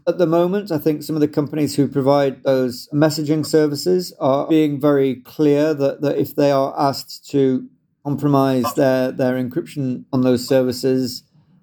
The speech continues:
that they would see that as a very grave step, and, and they would consider whether it, it, you know, whether they want to continue offering their service in the U K. So I think we're still at a bit of a standoff on, on, on that issue. It, it's a,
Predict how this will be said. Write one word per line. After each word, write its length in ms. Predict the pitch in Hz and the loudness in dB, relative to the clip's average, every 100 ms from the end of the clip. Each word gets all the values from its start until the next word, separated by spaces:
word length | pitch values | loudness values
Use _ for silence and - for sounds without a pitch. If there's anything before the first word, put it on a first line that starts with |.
| - | -6
that 160 | 151 | 0
they 140 | 151 139 | 2 2
would 180 | 135 131 | 0 -4
see 220 | - 139 | 0 2
that 160 | 131 135 | 2 0
as 100 | 127 | -2
a 80 | |
very 260 | 127 131 127 | 0 2 2
grave 360 | 117 139 127 120 | 0 0 0 -2
step, 340 | - 156 - | 0 0 0
and, 200 | 156 131 | -6 -6
and 240 | 143 139 135 | -4 0 2
they 100 | 131 | 2
would 240 | 131 120 | 2 -2
consider 420 | 143 120 147 143 | -8 0 2 2
whether 440 | 131 131 123 127 127 | 2 2 2 2 0
it, 140 | 131 | -2
it, 200 | - 135 - | -6 -8 -6
you 80 | |
know, 160 | 135 123 | -2 0
whether 260 | 120 123 131 | 2 0 0
they 140 | 131 | 0
want 180 | 127 135 | 0 -6
to 80 | - | -6
continue 420 | 127 120 135 131 | -6 -4 -2 2
offering 340 | 127 - 135 | 0 0 -2
their 120 | 123 123 | 0 -2
service 400 | - 127 117 135 | 0 0 0 -4
in 100 | 127 | -2
the 80 | |
U 160 | 127 127 | 0 0
K. 280 | 127 151 120 | 2 2 2
So 300 | - 151 143 - _ | 0 0 -2 -10 _
I 80 | 185 | -6
think 240 | 160 185 185 | -2 -2 -2
we're 100 | 175 | -4
still 280 | - 175 | 0 2
at 80 | 165 | 2
a 80 | 151 | 0
bit 180 | 123 151 | 0 -2
of 100 | 139 | -2
a 60 | |
standoff 680 | 131 - 160 156 151 143 135 | -4 -2 -2 -2 0 0 0
on, 180 | 139 127 | -6 -8
on, 220 | 139 131 131 | -6 -6 -4
on 140 | 143 | -4
that 140 | 131 123 | 0 0
issue. 340 | 131 - 123 | -2 0 0
It, 200 | 135 - - | 0 -4 -4
it's 240 | 175 - | -4 0
a, 280 | 156 151 | 2 2